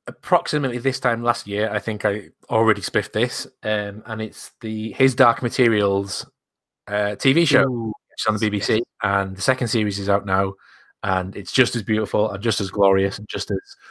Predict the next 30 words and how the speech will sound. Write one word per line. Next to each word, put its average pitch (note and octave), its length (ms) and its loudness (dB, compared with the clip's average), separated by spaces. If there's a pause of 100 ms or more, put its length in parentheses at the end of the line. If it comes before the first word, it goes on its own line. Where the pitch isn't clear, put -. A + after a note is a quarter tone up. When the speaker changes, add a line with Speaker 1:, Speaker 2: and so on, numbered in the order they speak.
(200)
Speaker 1:
full A#2 300 4
of G#2+ 220 4
animals G2+ 640 0
as G2+ 120 2
the F#2+ 60 -12
first G2 220 2
series F#2+ 260 -2
was. G2 280 2 (400)
Um, F#2+ 300 -2
it's G2 160 -6
just G2 160 -4
got - 120 -4
more G#2 160 6
and G2 60 4
more F#2+ 160 2
entertaining, F#2+ 540 -2 (380)
and G#2+ 120 2
it's A2 160 -2
nice B2+ 300 2
to A#2+ 80 -8
see G#2 480 0 (840)
television C3 500 4
networks G#2+ 460 0
still A2 520 0 (280)
putting G2+ 300 -4
effort - 240 -8
into G2 200 -14
making F#2 280 -10
television F#2 400 -8
shows F2 420 -12